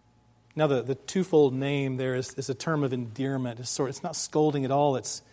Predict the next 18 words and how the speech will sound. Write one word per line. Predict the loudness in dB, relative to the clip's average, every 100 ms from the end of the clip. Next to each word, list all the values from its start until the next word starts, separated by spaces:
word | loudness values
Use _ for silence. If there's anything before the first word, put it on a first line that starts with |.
| _ -10
it's | -8
compassion. | -6 -6 2 4 4 0
He's | -4 -4
saying | -2 -2 -2
to | -2
her, | -4
"Martha, | 0 0 0 -2
listen, | 0 0 0 -4 -8 -20 -20 -20 -20 -20 -20 _ _ _
I | -6 -2
understand | 0 0 0 0
where | 0
you | 0 0
are. | 0 -2 -6 -12 -20 _ _ _ _ _ _ _ _ _ _ _ _ _ -6
You're | -2
anxious | 0 0 -2 -6 -6 -10 -12 -16 -20 _ _ _ _ _ _
and | -10 -6
you're |
troubled. | -6 0 2 2 0 -4